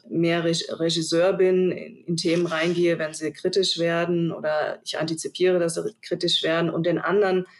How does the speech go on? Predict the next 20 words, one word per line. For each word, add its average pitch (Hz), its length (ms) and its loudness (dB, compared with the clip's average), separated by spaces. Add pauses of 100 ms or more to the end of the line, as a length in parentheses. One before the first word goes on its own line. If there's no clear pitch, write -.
(520)
ähm, 170 240 2
Teammitgliedern 180 920 2
die 175 140 0
Möglichkeit 175 640 0
gebe, 170 260 2
zu 160 220 -6
wachsen, 151 500 -8
ja. 156 220 -4
Und 165 180 -2
in 180 200 0
dem 202 160 4
Moment, 196 380 2
wenn 175 120 2
die 170 120 2
wachsen, 180 380 -2
dann 170 180 2
wachse 160 420 -4
ich - 120 -10
mit. 131 300 -6
So. - 280 -2